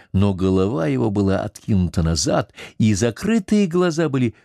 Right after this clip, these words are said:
устремлены к стрелке доносчика, укрепленного между бимсами палубы. Компас в капитанской каюте называется доносчиком,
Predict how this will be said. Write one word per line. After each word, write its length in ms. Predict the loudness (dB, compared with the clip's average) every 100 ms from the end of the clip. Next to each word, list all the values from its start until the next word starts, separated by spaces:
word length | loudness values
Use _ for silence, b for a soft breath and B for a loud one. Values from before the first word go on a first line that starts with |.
| b
устремлены 800 | 0 0 0 0 2 2 2 0
к 60 | -2
стрелке 680 | -8 -2 0 0 0 0
доносчика, 1040 | 2 2 2 0 -2 -4 -8 -6 -2 -2 -2 B B
укрепленного 840 | -2 -2 0 -2 0 0 2 2 2
между 300 | 0 -2 -4
бимсами 680 | 0 2 2 0 0 0
палубы. 460 | 0 -2 -2 -4 -6 -10 _ _ _ _ _ _ _ _ _ _ _ _ _ _ _ _ _ _
Компас 760 | 0 2 0 -2 -2 -2 -2 -8
в 60 |
капитанской 840 | -4 -2 0 0 0 -2 -2 -2 -2
каюте 460 | 0 0 0 0 0
называется 560 | 0 0 0 0 -4
доносчиком, 880 | 0 0 2 0 -2 -6 -4 -2 -4